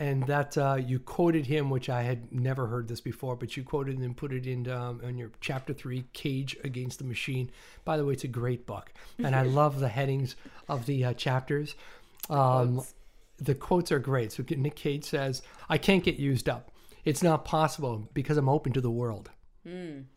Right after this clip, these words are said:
Speaker 1: It's like,
Speaker 2: Yeah.
Speaker 1: that makes sense. And that's why he's so different. And he's a culturally diverse human being, which a lot of people don't know. He loves cultures. He loves languages, different people,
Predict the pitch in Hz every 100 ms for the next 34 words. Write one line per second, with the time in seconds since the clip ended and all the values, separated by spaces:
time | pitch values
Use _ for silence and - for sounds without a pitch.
0 | - 151 147 151 139 147 185 170 - -
1 | - - - - - 135 165 156 147 143
2 | - 196 107 - - - - - 143 156
3 | 160 156 151 131 156 127 175 175 117 113
4 | - - 135 139 139 123 - - - -
5 | - - - 160 - - 202 196 196 160
6 | 139 135 123 147 147 - 131 131 127 135
7 | 139 123 127 127 127 139 127 117 127 120
8 | 120 - 139 117 104 - - - - -
9 | 175 151 131 131 127 127 - - 123 -
10 | - - - - 143 135 131 110 127 127
11 | 147 143 139 139 131 - 147 - 143 131
12 | - 135 139 131